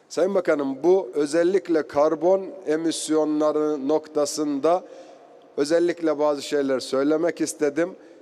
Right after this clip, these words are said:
Niçin? Gerçekten biz ağaçlarımızı dikiyoruz, onlara gözümüz gibi de bakıyoruz. Ama bir taraftan da mümkün olduğu kadar çevreci projeleri de peyderpey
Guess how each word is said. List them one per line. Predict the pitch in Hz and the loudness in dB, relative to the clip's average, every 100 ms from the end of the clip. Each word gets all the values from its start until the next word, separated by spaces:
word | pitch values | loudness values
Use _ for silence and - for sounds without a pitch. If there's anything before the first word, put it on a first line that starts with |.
| - | -14
Niçin? | 120 190 - 165 175 190 - - - | -2 -2 0 -2 -2 -6 -20 -20 0
Gerçekten | 165 170 - 147 - 143 139 | 2 2 0 -4 -2 -4 -2
biz | 147 | -4
ağaçlarımızı | 147 147 147 143 139 135 127 117 113 | 0 0 -2 -2 -2 -2 -4 -8 -8
dikiyoruz, | 135 - 156 139 143 143 | -10 -2 0 0 -2 -4
onlara | 143 143 143 139 | -4 -2 0 0
gözümüz | 131 135 143 147 151 135 | 0 -2 -4 -2 -4 -6
gibi | 123 120 117 | -10 -10 -6
de | 117 117 | -4 0
bakıyoruz. | 151 - 151 135 175 - - - - | 0 2 0 0 -2 -6 -18 -20 -16
Ama | 151 151 | -2 0
bir | 190 | 2
taraftan | 185 175 160 - 165 147 135 | 2 2 2 0 -2 -2 0
da | 160 175 - - 120 | -2 -2 -10 -20 -6
mümkün | 160 165 165 170 | -4 -4 -4 0
olduğu | 160 156 175 170 | 0 0 -2 0
kadar | 147 135 165 165 - | -2 0 -2 -2 -10
çevreci | - - 147 160 170 175 | -12 -2 0 0 0 0
projeleri | 202 156 165 151 147 139 135 131 123 | -2 0 0 2 0 0 0 0 0
de | 170 - - - - - | 0 -2 -16 -20 -16 0
peyderpey | 175 180 147 147 131 151 175 | 2 2 2 0 2 2 2